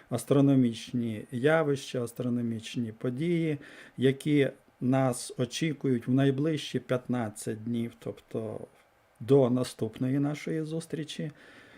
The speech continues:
яка має відбутися, ну, зокрема, в даному разі тридцятого грудня, про неї я скажу ще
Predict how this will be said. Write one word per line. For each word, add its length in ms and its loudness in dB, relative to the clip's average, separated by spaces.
яка 320 4
має 300 4
відбутися, 640 0
ну, 200 2
зокрема, 520 0
в 80 -6
даному 440 2
разі 500 -4
тридцятого 920 -6
грудня, 440 -2
про 180 -6
неї 240 -2
я 120 -6
скажу 460 -8
ще 440 -8